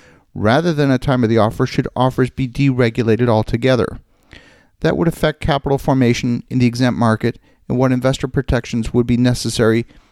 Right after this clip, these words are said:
or beneficial in such a framework. The questions they're asking, frankly, are really great questions,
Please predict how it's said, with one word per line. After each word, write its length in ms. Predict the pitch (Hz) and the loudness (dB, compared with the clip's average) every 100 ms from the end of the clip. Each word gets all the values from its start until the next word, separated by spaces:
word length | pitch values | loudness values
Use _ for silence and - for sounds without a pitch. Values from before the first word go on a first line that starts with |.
| _ - | _ -8
or 80 | |
beneficial 560 | 123 117 113 117 - 110 | -2 -2 0 -4 0 -2
in 80 | 110 | 0
such 240 | 117 - | -4 -4
a 40 | 107 | -4
framework. 600 | 123 120 107 67 - - _ _ _ _ - | 0 2 2 -2 -6 -16 _ _ _ _ -6
The 80 | 123 | -6
questions 500 | - 185 185 - 160 | -2 -2 -2 -4 -2
they're 160 | 165 - | -2 0
asking, 440 | 123 - 147 143 - - | -2 -2 -4 -4 -6 -6
frankly, 320 | 143 170 139 | -4 0 2
are 60 | 113 | 2
really 280 | 127 175 | 2 2
great 220 | 139 135 - | 2 0 0
questions, 460 | 143 - - - | -2 -2 -8 -10